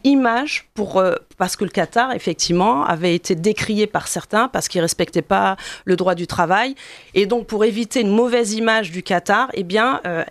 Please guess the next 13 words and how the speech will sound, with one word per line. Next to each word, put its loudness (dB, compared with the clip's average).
euh, 0
cette 0
députée -2
a 0
été -4
soudoyée 0
par -2
le -4
Qata-, -8
par 0
les, -2
les -4
Qataris. -2